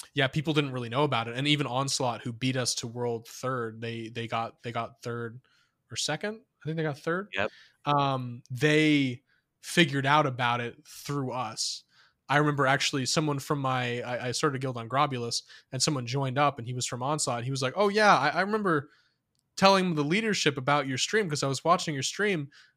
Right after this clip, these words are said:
Speaker 1: and I was like, 'Hey, we should be doing this. This guy's doing this.'" And they were like, "Oh yeah, that's a great <laughs> idea." And then they took it and they beat us. So, uh, you know,
Speaker 2: Yeah.
Speaker 1: unlucky.
Speaker 2: I think that's, uh, is that Ailes Guild or Ailes in Onslaught, I think, isn't he?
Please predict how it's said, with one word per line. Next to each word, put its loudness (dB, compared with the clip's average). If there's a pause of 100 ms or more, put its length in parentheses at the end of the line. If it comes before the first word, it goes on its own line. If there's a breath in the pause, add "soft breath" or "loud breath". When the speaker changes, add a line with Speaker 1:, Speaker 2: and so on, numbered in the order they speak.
(120)
Speaker 1:
and 4
I 10
was 6
like, 6
'Hey, 4
we 0
should 2
be 0
doing 2
this. -4
This -2
guy's 0
doing -6
this.'" -4
And -4
they 0
were 0
like, 4
"Oh 6
yeah, 6
that's 8
a 2
great 6
<laughs> 8
idea." 4 (320 loud breath)
And 8
then 6
they 8
took 2
it 4
and 4
they 2
beat -4
us. -8
So, 2
uh, -6
you -2
know, 4
Speaker 2:
Yeah. 2
Speaker 1:
unlucky. 0 (440)
Speaker 2:
I 0
think 0
that's, -4
uh, -2
is -6
that -2
Ailes -4
Guild -6
or -4
Ailes -6
in -8
Onslaught, -8
I -10
think, -16
isn't -14
he? -10